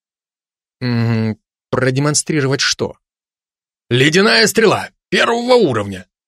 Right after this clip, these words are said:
Чтобы стать практиканткой, вы должны были её сформировать на вступительном экзамене".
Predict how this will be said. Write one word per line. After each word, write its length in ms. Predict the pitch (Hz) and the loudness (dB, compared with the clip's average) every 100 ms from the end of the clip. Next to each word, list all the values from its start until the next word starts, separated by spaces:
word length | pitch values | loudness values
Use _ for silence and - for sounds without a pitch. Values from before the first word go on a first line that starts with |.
| _ _ - | _ _ -18
Чтобы 300 | - 120 151 | -6 -4 -2
стать 280 | - 170 - | 0 0 0
практиканткой, 680 | 190 196 220 175 165 196 | -2 0 0 2 2 2
вы 100 | 190 | 4
должны 300 | 196 202 180 | 2 2 2
были 160 | 175 208 | 2 2
её 160 | 190 | 2
сформировать 760 | 190 - 190 208 208 180 220 - | 0 0 0 2 4 4 2 2
на 240 | 208 208 160 | 2 2 2
вступительном 640 | - 190 170 190 196 220 | 0 0 2 2 4 4
экзамене". 560 | 180 147 165 233 170 | 4 2 2 0 -2